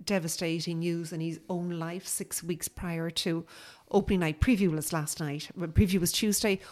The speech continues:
Opening night is tonight, uh, Wednesday. And he has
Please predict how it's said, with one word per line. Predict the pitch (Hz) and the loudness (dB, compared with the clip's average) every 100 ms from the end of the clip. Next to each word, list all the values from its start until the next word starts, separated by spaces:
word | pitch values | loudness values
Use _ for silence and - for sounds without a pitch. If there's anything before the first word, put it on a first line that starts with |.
| - | -4
Opening | 175 175 175 | -4 0 2
night | 160 160 | 2 0
is | - | -2
tonight, | 170 156 160 - - | -2 0 0 -2 -4
uh, | 151 147 | -2 0
Wednesday. | 160 180 180 - 170 165 160 - - - - | 2 2 2 2 2 2 -2 -8 -16 -16 -6
And | 185 170 165 165 | 2 4 4 4
he | 143 - 180 165 | 2 2 4 4
has | 160 160 160 160 156 156 | 4 4 4 2 0 -2